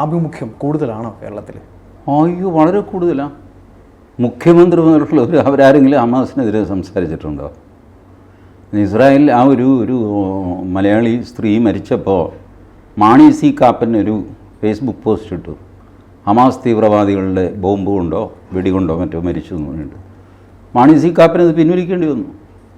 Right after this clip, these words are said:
Speaker 2: പാലാ എം എൽ എ. ഉമ്മൻചാണ്ടിക്ക് അത് തിരുത്തുകയോ പിൻവലിക്കുകയോ മറ്റോ ചെയ്തു. ഹമാസ് എന്ന് പറഞ്ഞാൽ ഇവിടെ വലിയൊരു, ഒരു ബഹുമാനം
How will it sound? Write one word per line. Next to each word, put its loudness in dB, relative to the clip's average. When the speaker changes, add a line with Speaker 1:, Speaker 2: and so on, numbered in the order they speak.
Speaker 2:
പാലാ 4
എം 0
എൽ -6
എ. -20
ഉമ്മൻചാണ്ടിക്ക് 6
അത് 4
തിരുത്തുകയോ 2
പിൻവലിക്കുകയോ 4
മറ്റോ -4
ചെയ്തു. -6
ഹമാസ് 2
എന്ന് 0
പറഞ്ഞാൽ 2
ഇവിടെ 0
വലിയൊരു, 0
ഒരു -2
ബഹുമാനം 0